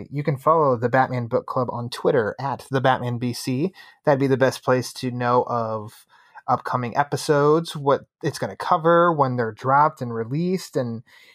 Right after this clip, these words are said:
s-, it might be, you know, spreading into covering some other,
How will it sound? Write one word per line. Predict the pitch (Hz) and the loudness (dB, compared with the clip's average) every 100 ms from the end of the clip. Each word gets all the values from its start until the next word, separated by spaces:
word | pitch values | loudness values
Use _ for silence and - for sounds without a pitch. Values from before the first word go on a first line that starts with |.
| _ | _
s-, | - - | -16 -2
it | 254 294 | -2 2
might | 214 202 185 | 2 2 0
be, | 170 175 170 156 147 | 0 2 4 2 2
you | 143 139 - _ _ _ - | 2 2 -2 _ _ _ -8
know, | 175 135 | -4 -4
spreading | - - 165 151 147 | -6 0 2 4 2
into | 139 - 143 139 131 127 123 123 120 - - - - - _ - _ | 0 0 2 4 4 2 0 -2 -4 -10 -20 -20 -20 -20 _ -20 _
covering | - - 170 170 160 | -20 -4 -2 0 0
some | - 147 143 139 | 0 0 0 -2
other, | 139 151 147 147 143 135 | 0 2 4 4 2 0